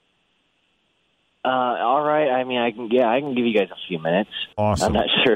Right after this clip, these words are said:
Speaker 1: if, you said a fan called you?
Speaker 2: Yeah. So Lisa, your ex-wife, called.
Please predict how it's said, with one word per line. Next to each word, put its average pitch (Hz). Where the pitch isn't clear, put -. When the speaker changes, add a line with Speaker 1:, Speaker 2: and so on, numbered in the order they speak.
Speaker 1:
if, 98
you 110
said 127
a 101
fan 107
called 135
you? 156
Speaker 2:
Yeah. 156
So 131
Lisa, 120
your 117
ex-wife, 147
called. 80